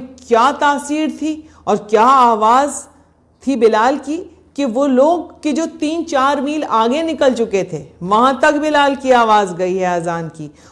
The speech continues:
और वो लोग पीछे पलटे हैं, और जो पीछे रह गए थे उन लोगों ने भी जनाब बिलाल की अजान की आवाज़ सुनी,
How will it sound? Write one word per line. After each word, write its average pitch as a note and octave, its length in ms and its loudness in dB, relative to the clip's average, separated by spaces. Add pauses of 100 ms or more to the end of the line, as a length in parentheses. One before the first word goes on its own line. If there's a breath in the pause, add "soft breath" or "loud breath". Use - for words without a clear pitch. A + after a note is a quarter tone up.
और A#3+ 180 6
वो C4+ 200 4
लोग D#4 280 0
पीछे B3+ 320 -2
पलटे B3 360 -2
हैं, E3 260 -10 (260 soft breath)
और A#3+ 100 2
जो D4 140 -2
पीछे C4+ 420 -4
रह D4 220 2
गए C#4+ 240 4
थे D#4+ 180 -6
उन C4+ 180 -2
लोगों C#4 320 2
ने D#4+ 120 -4
भी D4+ 120 -4
जनाब B3+ 400 2
बिलाल A3 360 2
की G#3 180 -4
अजान F#3 380 -2
की F#3 160 -6
आवाज़ F3+ 280 -2
सुनी, F3 360 -10